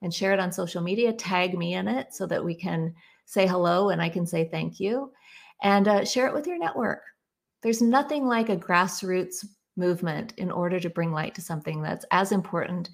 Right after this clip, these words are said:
as emotional intelligence and cultivating purpose and positivity and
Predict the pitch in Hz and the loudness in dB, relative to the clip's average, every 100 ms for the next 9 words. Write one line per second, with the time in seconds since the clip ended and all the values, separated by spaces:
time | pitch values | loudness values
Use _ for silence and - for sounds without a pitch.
0 | - - - - 180 170 175 175 190 180 | -18 -20 -10 -4 0 0 0 0 -2 -2
1 | 175 170 160 165 170 165 165 - 175 185 | -4 -2 -2 0 -2 -4 -6 -8 -8 -6
2 | 170 165 165 160 170 - - _ _ 220 | -2 0 0 -2 -6 -12 -20 _ _ 0
3 | 214 202 196 - - 160 156 156 - - | 4 4 2 -2 -2 0 2 -2 -4 -4
4 | 156 170 - 196 190 185 180 180 - 165 | -2 -2 -4 0 0 0 0 -4 -4 -4
5 | 165 165 160 170 | -2 -2 -4 -6